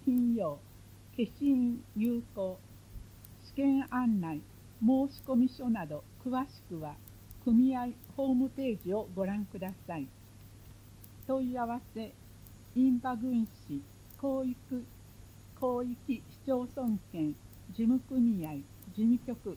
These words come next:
管理課。電話、四八五零三九七。個人事業税の納期限内納付のお願い。個人事業税の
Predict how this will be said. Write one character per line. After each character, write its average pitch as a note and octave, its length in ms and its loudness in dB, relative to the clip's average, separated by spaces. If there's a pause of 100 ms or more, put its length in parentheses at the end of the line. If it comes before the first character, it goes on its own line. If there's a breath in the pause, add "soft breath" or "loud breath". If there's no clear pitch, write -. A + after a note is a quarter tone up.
管 G#3 280 0
理 G3 100 -6 (100)
課。 D#3 180 -4 (840)
電 A#3 380 0
話、 G#3 180 -6 (380)
四 C4 260 0
八 C4+ 180 -6 (260)
五 E3 240 -6 (380)
零 B3+ 220 -2 (120)
三 A#3 220 -8 (180)
九 A3 200 -6
七。 F#3+ 360 -6 (1300)
個 A3 120 -2
人 C4+ 300 4
事 B3+ 140 -2
業 C4 380 0
税 E3+ 240 -2
の D3 220 -4 (240)
納 B3+ 360 4
期 A#3+ 120 -4
限 B3 340 2
内 E3 220 -6 (140)
納 A3 240 -2
付 A#3 120 -2
の G#3+ 240 0
お F#3+ 40 -6
願 F#3+ 180 0 (220)
い。 E3 60 -12 (1120)
個 A3 100 -4
人 C4+ 320 2
事 B3 120 -4
業 B3+ 300 0
税 F#3 280 -6
の D#3+ 220 -6